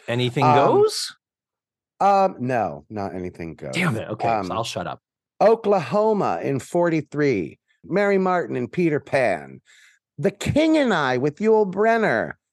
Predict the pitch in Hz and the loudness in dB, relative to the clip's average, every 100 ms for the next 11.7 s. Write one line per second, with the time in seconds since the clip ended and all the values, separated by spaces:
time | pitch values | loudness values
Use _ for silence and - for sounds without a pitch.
0 | _ _ _ _ _ 180 185 180 175 165 | _ _ _ _ _ 4 4 4 2 0
1 | - - 240 247 240 233 - 143 - 180 | -2 -8 0 4 4 2 -2 -8 -4 -2
2 | 170 160 - 156 156 156 156 147 - 104 | -2 -4 -4 -2 0 -2 -6 -8 -8 -6
3 | 92 - 95 85 - 185 262 247 220 165 | -6 -4 -4 -4 -2 2 4 4 2 2
4 | 175 147 131 117 113 110 139 139 135 139 | 0 2 2 2 0 0 -2 0 0 2
5 | 156 156 - 151 151 - 165 - - 160 | 0 0 -4 -4 -4 -4 -6 -6 -10 -6
6 | - 175 185 196 - - - - - 135 | -2 2 2 -2 -12 -20 -20 -20 -6 0
7 | 135 123 117 190 185 185 180 185 185 185 | 2 0 -2 0 2 2 2 2 4 2
8 | 180 156 165 165 165 160 160 151 165 151 | 0 0 -2 0 -2 -2 -2 -2 -2 -2
9 | 147 135 127 208 - - 202 190 185 170 | -6 -6 -2 -2 -2 0 0 0 -4 -2
10 | 156 139 151 135 131 131 131 - 110 98 | -4 -4 -4 -4 -6 -4 -6 -6 -8 -6
11 | 90 98 85 71 107 113 - | -2 0 -2 -4 -18 -20 -20